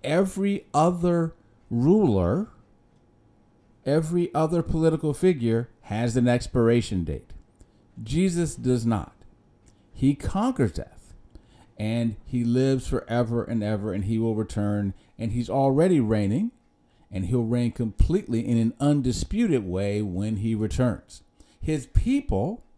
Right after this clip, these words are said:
in the meantime, ought to show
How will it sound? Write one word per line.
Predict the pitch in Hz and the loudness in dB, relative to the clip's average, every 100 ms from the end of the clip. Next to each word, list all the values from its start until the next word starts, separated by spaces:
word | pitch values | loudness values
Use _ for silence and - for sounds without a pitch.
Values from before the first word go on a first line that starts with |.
| _ _ - | _ _ -2
in | 143 147 | 0 0
the | 143 | -2
meantime, | 156 202 208 - 95 85 95 117 _ _ _ _ _ _ | -2 -2 -4 -4 -6 -6 -8 -10 _ _ _ _ _ _
ought | 120 170 185 | -6 -4 -6
to | - 185 | -4 -4
show | 180 - 175 147 131 175 | -4 -4 0 2 2 0